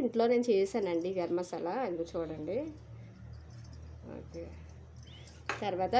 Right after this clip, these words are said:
బియ్యం నానబెట్టాను, ఇదిగోండి. ఇందులో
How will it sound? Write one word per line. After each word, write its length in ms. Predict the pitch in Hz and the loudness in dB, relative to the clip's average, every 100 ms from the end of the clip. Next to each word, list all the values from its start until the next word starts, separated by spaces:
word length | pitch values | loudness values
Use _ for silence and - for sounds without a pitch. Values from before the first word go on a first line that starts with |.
| 233 | 6
బియ్యం 320 | 214 196 240 233 | 2 6 8 8
నానబెట్టాను, 680 | 180 190 196 190 180 170 226 359 - - - 180 | 6 4 2 0 0 2 2 0 -2 -14 -10 -8
ఇదిగోండి. 440 | 165 165 156 190 302 - - - - - - - - - - - - - - 175 185 | -6 -6 -2 0 -2 -6 -18 -20 -20 -20 -20 -20 -20 -20 -20 -20 -20 -16 -8 -4 -2
ఇందులో 260 | 190 247 | 2 6